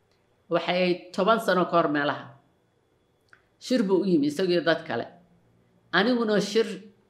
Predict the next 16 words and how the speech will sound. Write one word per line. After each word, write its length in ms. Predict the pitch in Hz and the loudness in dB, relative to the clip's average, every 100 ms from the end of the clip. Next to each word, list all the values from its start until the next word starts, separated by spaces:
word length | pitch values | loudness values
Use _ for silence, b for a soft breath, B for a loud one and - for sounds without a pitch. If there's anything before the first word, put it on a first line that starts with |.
| - | -8
deegaanka 520 | 160 175 190 165 147 | 0 2 4 2 2
ah 60 | 147 | -2
baan 180 | 135 127 | -2 -4
u 40 | |
imi. 160 | 92 90 - _ _ _ _ _ _ _ | -8 -14 -20 _ _ _ _ _ _ _
Hudheelkii 440 | 180 170 233 208 196 | -4 2 2 2 0
baan 140 | 160 | -2
isku 180 | 147 139 | -2 -2
aragnay. 380 | 143 113 - - _ _ _ _ | -4 -4 -10 -20 _ _ _ _
Markaan 380 | 143 220 185 160 | -8 -6 -2 -2
arkay, 240 | 147 165 | -2 -4
way 140 | 190 196 | -2 -2
isa 140 | 185 | -2
salaanay. 460 | 196 139 127 117 110 - _ _ _ - | -4 -2 0 -2 -6 -14 _ _ _ -6
Gabadhii 920 | 196 247 254 247 233 233 233 - - _ _ - | 2 2 2 -2 -4 -6 -8 -12 -18 _ _ -4
aniga, 300 | 196 254 | 0 2